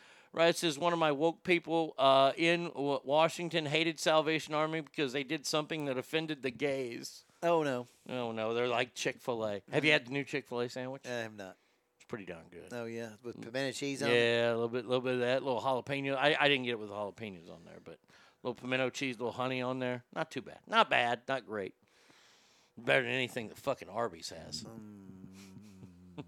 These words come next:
Speaker 1: <laughs> Especially that shitty rib sandwich they put out.
Speaker 2: Oh, it was so good.
Speaker 1: Um, all right, we got a couple more stories. Uh, your feelings on John Cougar Mellencamp?
Speaker 2: Um,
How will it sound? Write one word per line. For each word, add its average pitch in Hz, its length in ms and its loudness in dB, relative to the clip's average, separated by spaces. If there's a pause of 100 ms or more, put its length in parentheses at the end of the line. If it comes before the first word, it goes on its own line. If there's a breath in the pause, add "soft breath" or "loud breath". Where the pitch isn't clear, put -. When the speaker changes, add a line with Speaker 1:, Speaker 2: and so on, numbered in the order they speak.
Speaker 1:
<laughs> 139 80 -12 (600 soft breath)
Especially 139 380 -6
that 95 120 -10
shitty 120 500 -8
rib 110 260 -10
sandwich 85 500 -14
they 87 280 -16
put 98 160 -12
out. 92 200 -12
Speaker 2:
Oh, 95 40 -12
it 82 60 -16
was 82 100 -14
so - 160 -12 (140)
good. - 760 -10
Speaker 1:
Um, 170 720 12
all 208 280 10
right, 180 260 8
we 202 100 -2
got 185 180 6
a 175 40 2
couple 156 340 2
more 147 240 0
stories. 147 380 0 (480 loud breath)
Uh, - 180 4
your 285 200 4
feelings 277 600 4
on 170 300 6
John 202 600 6
Cougar 175 520 2
Mellencamp? 139 840 0 (1500 soft breath)
Speaker 2:
Um, 143 680 10